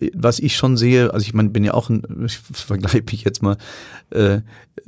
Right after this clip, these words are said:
ich hab, denke, man, er hat nicht begriffen, dass eine Zeit, in der man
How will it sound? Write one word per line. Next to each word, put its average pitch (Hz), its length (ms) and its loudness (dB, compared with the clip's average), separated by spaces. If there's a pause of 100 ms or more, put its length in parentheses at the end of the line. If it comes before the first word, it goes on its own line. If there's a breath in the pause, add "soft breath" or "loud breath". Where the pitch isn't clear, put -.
(140)
ich - 180 -4
hab, 110 180 -4
denke, 131 220 4
man, 113 240 0
er 113 160 0
hat - 320 -6 (180)
nicht 156 320 2
begriffen, 156 720 0 (480 loud breath)
dass 120 680 -2 (400)
eine 107 260 2
Zeit, 131 420 0
in 113 160 -2
der 113 160 4
man 110 360 0